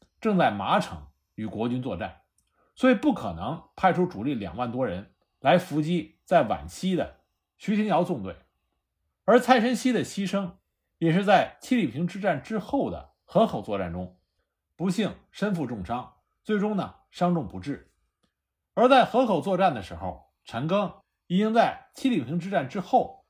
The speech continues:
河口镇之战之前的福山寨战斗中身负重伤。所以呢，所谓的徐向前、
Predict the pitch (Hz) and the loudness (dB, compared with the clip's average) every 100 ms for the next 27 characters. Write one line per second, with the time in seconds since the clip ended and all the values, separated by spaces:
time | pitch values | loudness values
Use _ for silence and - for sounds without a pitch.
0 | _ _ - 247 208 123 160 117 - 196 | _ _ 0 2 2 0 0 -2 -12 -6
1 | 208 127 208 185 - 87 135 151 - _ | -4 -4 -6 -10 -10 -10 -6 -6 -6 _
2 | _ - 175 214 214 156 143 113 90 90 | _ -4 0 2 2 0 0 -4 -4 -8
3 | 101 _ - 156 147 95 92 87 113 117 | -12 _ -8 -6 -4 -6 -10 -8 -8 -8
4 | _ _ _ _ _ _ _ _ - 262 | _ _ _ _ _ _ _ _ 0 2
5 | 262 151 151 143 _ _ - 135 190 202 | 2 0 -4 -6 _ _ -2 0 2 0
6 | 120 92 - - 175 208 185 - 104 135 | 0 -4 -10 -12 -4 -2 -2 -4 -6 -6